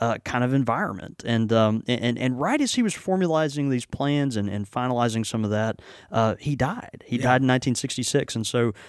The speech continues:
Speaker 1: uh, you know, uh, he was really the only person that probably could have spearheaded something like that.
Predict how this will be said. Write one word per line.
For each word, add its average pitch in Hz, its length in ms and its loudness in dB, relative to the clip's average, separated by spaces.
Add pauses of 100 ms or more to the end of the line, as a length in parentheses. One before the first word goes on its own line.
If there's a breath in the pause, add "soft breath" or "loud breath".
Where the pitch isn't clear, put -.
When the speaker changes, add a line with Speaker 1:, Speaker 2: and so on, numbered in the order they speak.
(140 loud breath)
Speaker 1:
uh, 120 260 0
you 151 120 -2
know, 131 180 2
uh, 135 60 0
he 143 280 0
was 247 220 0
really 202 240 2
the 147 120 -2
only 156 280 2
person 139 380 0
that 107 160 -2
probably 131 460 2
could - 200 -2
have 98 120 0
spearheaded 104 640 0
something 104 380 -2
like 98 300 -4
that. - 380 -12